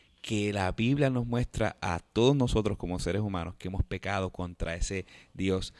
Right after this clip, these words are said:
santo, puro, perfecto, bueno. Y ahí empezamos con el problema.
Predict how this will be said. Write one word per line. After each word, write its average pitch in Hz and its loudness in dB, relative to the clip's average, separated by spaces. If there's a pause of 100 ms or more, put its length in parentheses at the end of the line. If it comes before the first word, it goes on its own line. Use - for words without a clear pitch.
(180)
santo, 95 -4 (380)
puro, 101 8 (220)
perfecto, 98 0 (400)
bueno. 98 0 (420)
Y 95 2
ahí 127 6
empezamos 135 2
con 107 0
el 95 -2
problema. 85 2